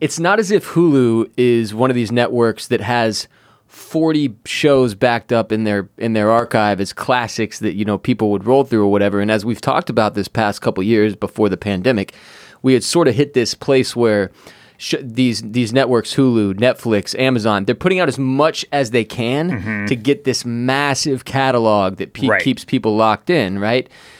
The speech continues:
Speaker 1: And what's surprising to me is it's, it's, it's typical with great shows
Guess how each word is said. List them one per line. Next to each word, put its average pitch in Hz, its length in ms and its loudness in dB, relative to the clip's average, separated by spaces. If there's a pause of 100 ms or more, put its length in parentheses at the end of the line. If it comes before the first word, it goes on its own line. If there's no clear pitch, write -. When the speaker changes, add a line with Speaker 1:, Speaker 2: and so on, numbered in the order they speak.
(240)
Speaker 1:
And 135 160 -2
what's 139 160 2
surprising 160 480 0
to 135 60 -2
me 190 300 2
is 135 140 0
it's, 127 200 -6
it's, 135 180 -4
it's - 220 -10
typical 156 500 0
with 113 340 0 (600)
great 131 520 2
shows - 680 -2